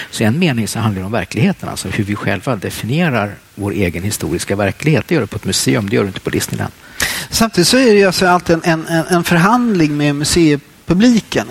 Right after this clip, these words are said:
Speaker 2: Alltså jag, nu är jag på Historiska museet där man har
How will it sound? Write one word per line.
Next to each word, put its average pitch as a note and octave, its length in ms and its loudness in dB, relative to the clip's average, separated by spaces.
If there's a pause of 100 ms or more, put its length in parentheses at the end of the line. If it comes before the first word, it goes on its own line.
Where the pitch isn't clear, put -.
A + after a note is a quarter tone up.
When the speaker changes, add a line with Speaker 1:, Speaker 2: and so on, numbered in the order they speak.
Speaker 2:
Alltså D3 180 -2
jag, D3+ 300 0
nu F#3 100 2
är F#3+ 80 6
jag C#3+ 120 2
på C3+ 100 -2
Historiska F3 500 2
museet B2+ 360 0 (160)
där C#3 80 -2
man C3 120 -4
har B2 260 0